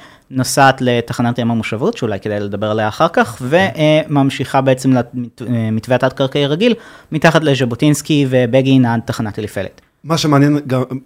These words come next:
Speaker 2: כאילו, השלוחה הזאת שהולכת לקריית אריה, היא גם כשהיא יוצאת מהקרקע בקריית אריה, היא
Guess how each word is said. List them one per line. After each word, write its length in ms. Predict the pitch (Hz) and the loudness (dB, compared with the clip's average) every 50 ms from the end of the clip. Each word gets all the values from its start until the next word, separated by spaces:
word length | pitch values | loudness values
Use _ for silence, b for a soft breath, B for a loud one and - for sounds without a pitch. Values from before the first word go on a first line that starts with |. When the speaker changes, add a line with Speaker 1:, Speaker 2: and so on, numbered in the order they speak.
| - - | -10 -8
Speaker 2:
כאילו, 240 | - 123 123 123 127 - | -4 -2 -2 -2 -2 -4
השלוחה 340 | 101 - 127 123 - 143 151 | -8 -8 -8 -6 -2 -2 0
הזאת 260 | 135 143 143 - 131 | 0 -2 -4 -4 -6
שהולכת 460 | - 123 117 117 123 107 135 127 - | -6 -4 -4 -4 -4 -4 -6 -6 -4
לקריית 500 | 120 117 113 - - 120 120 123 - - | -4 -4 -6 -6 -6 -6 -6 -6 -6 -6
אריה, 380 | 113 117 139 156 151 151 151 156 156 _ - | -4 -2 0 2 2 2 0 -2 -4 _ -8
היא 260 | 131 123 123 123 127 120 | -4 -2 -2 -2 -2 -2
גם 200 | 135 143 165 165 | -2 0 0 -2
כשהיא 220 | - - - 143 | -2 -2 -2 -2
יוצאת 440 | 127 113 - - - 160 160 160 - | -2 -2 -4 -4 -4 -4 -4 -2 -2
מהקרקע 460 | 165 143 120 - - 123 110 - 131 | -2 -2 -2 -2 -4 -4 -4 -4 -8
בקריית 380 | 110 107 - - 127 123 123 131 | -8 -8 -6 -6 -6 -4 -4 -4
אריה, 260 | 127 139 156 170 160 156 - | -4 -2 -2 -2 -2 -2 -2
היא 280 | 120 113 113 110 110 | -4 -4 -4 -4 -6